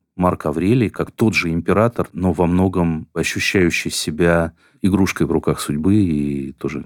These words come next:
ну, какой-то не, не самостоятельной единицей, не только в руках,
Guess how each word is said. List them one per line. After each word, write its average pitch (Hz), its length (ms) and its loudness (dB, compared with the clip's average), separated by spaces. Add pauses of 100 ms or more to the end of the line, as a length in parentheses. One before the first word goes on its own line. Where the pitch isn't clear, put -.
ну, 69 140 -8
какой-то - 340 -6
не, 76 220 0
не 78 180 2
самостоятельной 76 840 -2
единицей, 78 580 0 (540)
не 104 100 2
только 98 300 0
в 82 80 -2
руках, 87 560 -2